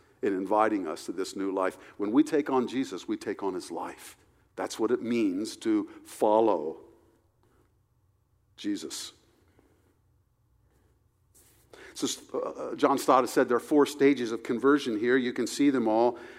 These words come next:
Verse seventeen, the first part of the verse, "We used to be slaves to sin." The second part of seventeen, "We embrace Christ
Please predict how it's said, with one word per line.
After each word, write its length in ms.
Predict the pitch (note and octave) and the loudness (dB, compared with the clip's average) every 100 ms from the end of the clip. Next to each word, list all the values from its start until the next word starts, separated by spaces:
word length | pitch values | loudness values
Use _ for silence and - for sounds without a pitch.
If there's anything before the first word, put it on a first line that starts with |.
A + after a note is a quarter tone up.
| - | 0
Verse 220 | B2+ C#3+ | 2 4
seventeen, 680 | - D3 C#3 C3+ D3 C#3+ D3+ | 6 4 4 2 2 6 6
the 60 | C#3 | 6
first 260 | D3 C3+ | 2 2
part 160 | D#3 D3 | 4 2
of 40 | |
the 60 | B2 | 4
verse, 300 | C3 D3 - | 2 2 2
"We 100 | B2+ | 0
used 280 | A#2+ C#3+ - | 4 4 4
to 60 | |
be 100 | C#3 | 0
slaves 420 | C3 C#3+ C3+ C3+ | 0 4 4 4
to 80 | - | 0
sin." 420 | C3 D#3 D3+ B2+ - - - _ _ _ - - - - | -2 2 4 4 0 -8 -20 _ _ _ -20 -20 -20 -2
The 220 | B2+ - | 0 0
second 300 | - D3+ D#3 | 4 4 4
part 180 | D3+ C#3 | 4 4
of 80 | C3+ | 4
seventeen, 520 | D#3 C#3 C3 D3+ D3 | 4 4 4 4 6
"We 120 | C#3 | 4
embrace 440 | C3+ B2+ D3 D3 | 4 6 6 4
Christ 760 | - - E3+ D3 A#2 - - - | 0 0 4 4 2 -4 -10 -14